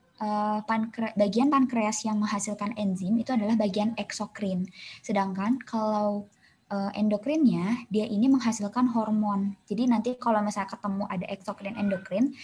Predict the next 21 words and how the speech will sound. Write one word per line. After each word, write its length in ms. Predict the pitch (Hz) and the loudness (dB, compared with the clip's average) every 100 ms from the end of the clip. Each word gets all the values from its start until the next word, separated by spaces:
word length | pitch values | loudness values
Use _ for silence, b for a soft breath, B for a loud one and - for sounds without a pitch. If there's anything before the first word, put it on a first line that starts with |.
| B B - | B B -6
eh, 280 | 190 196 202 | -2 0 0
s-, 160 | 202 - - | -4 -8 -14
prinsipnya 480 | - 208 226 233 262 | -2 0 2 2 0
sama. 320 | 247 208 190 - | 0 0 -2 -2
Endokrin 400 | 202 196 196 202 | 0 0 0 -2
itu 320 | 196 202 254 | -2 -2 0
hubungannya 480 | 262 196 196 185 226 | 2 2 0 0 -2
ke 80 | 226 | -2
hormon, 560 | 214 185 175 185 240 240 | -2 -2 -2 2 2 2
kalau 160 | 208 | 0
eksokrin 520 | 208 202 208 - 202 196 | -2 -4 -8 -6 -6 -6
itu 240 | 196 254 | -4 -2
biasanya 320 | 214 202 220 | -2 -2 -6
ke 80 | - | -6
enzim. 560 | 208 196 190 180 175 175 - B B B - | -2 -2 0 -2 -2 -4 -12 B B B -10
Nah, 240 | 190 175 175 180 | -6 -4 -4 -4
balik 160 | 175 | -4
lagi, 480 | 175 170 185 247 302 B B B - | -4 -4 0 0 0 B B B -4
di 80 | 214 | -4
pankreas 640 | 226 226 226 226 220 220 - | -2 0 0 0 -2 -2 -4
itu, 480 | 285 - 170 185 | -6 -6 -6 -6